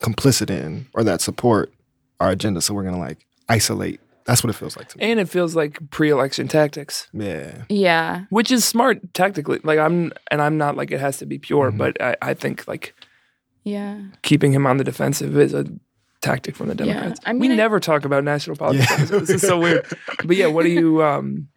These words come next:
Speaker 2: so if it doesn't feel like a, necessarily an opportunity, we've talked a lot about, like, just creating cognitive dissonance for yourself. Like, how do you
Speaker 3: Mm-hmm.
Speaker 2: separate yourselves from the, the inundation of all this stuff?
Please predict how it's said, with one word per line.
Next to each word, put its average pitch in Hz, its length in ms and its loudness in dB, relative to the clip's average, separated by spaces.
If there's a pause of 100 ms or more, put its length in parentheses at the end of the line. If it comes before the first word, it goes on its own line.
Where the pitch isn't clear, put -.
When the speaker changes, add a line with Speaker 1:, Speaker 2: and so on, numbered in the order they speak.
(120)
Speaker 2:
so - 140 0
if 156 80 4
it 156 60 2
doesn't 160 260 4
feel 156 260 2
like 139 240 0
a, 143 400 -2 (160)
necessarily 156 460 4
an 143 80 2
opportunity, 143 880 0 (1160)
we've 180 240 0
talked 185 200 0
a 175 40 0
lot 175 120 4
about, 170 140 4
like, 156 140 2
just 156 200 0
creating 160 380 2
cognitive 156 680 0
dissonance 185 460 0
for 190 80 0
yourself. 202 360 2
Like, 170 160 0
how 208 380 0
do 180 80 2
you 175 60 4
Speaker 3:
Mm-hmm. - 160 0
Speaker 2:
separate 160 280 2
yourselves 151 480 2
from 151 220 0
the, 147 380 2
the 151 160 2
inundation 151 560 2
of 151 100 2
all 147 140 4
this 156 120 -4
stuff? - 320 -2